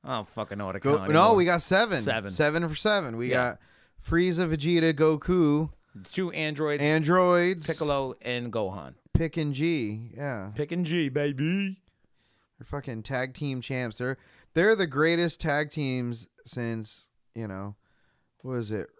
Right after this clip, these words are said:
Speaker 2: Road Dogg and Badass Billy Gunn?
Speaker 1: I don't know who the fuck that is.
Speaker 2: Uh, it's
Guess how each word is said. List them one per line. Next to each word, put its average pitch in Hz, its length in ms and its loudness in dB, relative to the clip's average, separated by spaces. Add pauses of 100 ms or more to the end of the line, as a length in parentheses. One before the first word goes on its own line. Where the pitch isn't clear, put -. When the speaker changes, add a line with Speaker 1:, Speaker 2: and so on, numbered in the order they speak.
(140)
Speaker 2:
Road 127 320 0
Dogg 135 340 2
and 113 140 -6
Badass 120 440 -2
Billy 123 260 -4
Gunn? 131 420 -4 (240)
Speaker 1:
I 110 60 -14
don't 110 120 -6
know 107 80 -4
who 90 60 -6
the 90 80 -8
fuck - 240 -10
that 90 160 -8
is. 85 260 -12 (480)
Speaker 2:
Uh, - 40 -18 (320)
it's - 280 -20